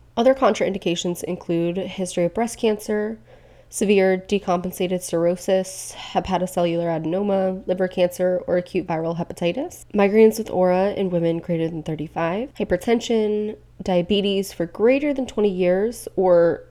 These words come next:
with vascular complications like neuropathy, nephropathy, retinopathy, valvular heart disorders with complications, solid organ transplantation with complications,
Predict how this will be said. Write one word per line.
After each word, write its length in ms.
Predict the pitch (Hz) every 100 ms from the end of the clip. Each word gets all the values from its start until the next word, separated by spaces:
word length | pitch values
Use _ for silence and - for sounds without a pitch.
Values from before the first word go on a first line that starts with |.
| -
with 240 | 175 185
vascular 640 | 151 151 - - 151 143
complications 880 | 139 - 170 156 - 143 - 147 147
like 140 | 143 143
neuropathy, 680 | 131 131 - 151 139 139
nephropathy, 880 | 147 135 135 135 135 - 147 135 139
retinopathy, 800 | 143 - 143 131 - - - 160 - -
valvular 440 | 208 202 247 247
heart 240 | 240 196 185
disorders 580 | 190 180 180 185 233 -
with 100 | -
complications, 1000 | 170 - - 147 147 147 139 180 - -
solid 360 | - 180 170 - -
organ 320 | 277 277 220
transplantation 960 | - 190 180 180 - 160 - 156 147
with 320 | 151 151 - -
complications, 920 | 135 135 - 127 - 135 135 156 -